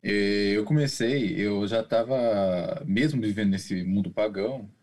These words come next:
eu tinha contato com algumas pessoas que não necessariamente não eram ateias, né? É, a, uma era, algumas eram protestantes, outras católicas, mas de alguma maneira, indiretamente,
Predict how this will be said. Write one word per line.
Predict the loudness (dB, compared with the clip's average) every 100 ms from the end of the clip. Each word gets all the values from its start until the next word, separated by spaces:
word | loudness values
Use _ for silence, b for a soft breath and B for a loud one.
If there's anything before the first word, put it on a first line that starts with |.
| -2 0
eu | 2 2 4 4 4 2 0 0 -2 -2 -6 -12 _ _ -8
tinha | 0 2 2
contato | 0 0 0 0 -2 -8
com | -4 0
algumas | 2 0 -2 -2 -2
pessoas | -4 -4 -4 -4
que | -2 -2 0 -2 -2
não | -2 2 4
necessariamente | 2 0 0 2 2 2
não | 0
eram | 0 0
ateias, | -4 -4 -4 -4 -6 -8
né? | -10 -12 _ b b b b b _ _ -6
É, | -2 0 0 2 0 2
a, | 0
uma | 0 2 2 4 4 4 2
era, | 2 0 0 0
algumas | 0 0 0 0
eram | -2
protestantes, | -4 -8 -6 -6 -4 -4 -2
outras | -4 -6 -12 -6
católicas, | -6 -4 -2 -2 -2 -2
mas | -2 -2 -2
de | -2
alguma | 0 2
maneira, | 2 4 4 2 0
indiretamente, | 0 0 0 0 0 2 0 0 0 0